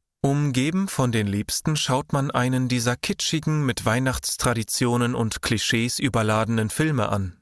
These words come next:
die alle mit diesem einen wiederkehrenden Motiv enden.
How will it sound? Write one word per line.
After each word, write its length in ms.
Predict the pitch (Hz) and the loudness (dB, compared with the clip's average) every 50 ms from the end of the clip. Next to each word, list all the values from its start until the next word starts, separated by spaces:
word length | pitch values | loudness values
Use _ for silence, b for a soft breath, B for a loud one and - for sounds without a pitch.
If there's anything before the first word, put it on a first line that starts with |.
| _ - | _ 0
die 160 | 120 117 - | 0 0 2
alle 260 | 104 101 101 110 127 | 0 0 0 0 0
mit 220 | 143 156 151 - | 0 -2 0 0
diesem 280 | 139 135 123 131 131 135 | 0 0 2 0 0 0
einen 420 | - 127 127 143 156 165 156 135 | 0 0 0 0 0 0 -2 0
wiederkehrenden 840 | 117 113 107 117 110 - - - 113 107 101 107 107 104 110 107 104 | 0 0 2 0 0 0 0 0 0 2 2 0 0 0 0 0 0
Motiv 460 | 104 113 135 - - - 156 131 - | 0 0 0 0 0 0 0 0 -2
enden. 500 | - - 110 98 98 90 90 95 - 165 | -2 -2 0 0 -2 -2 -4 -6 -8 -10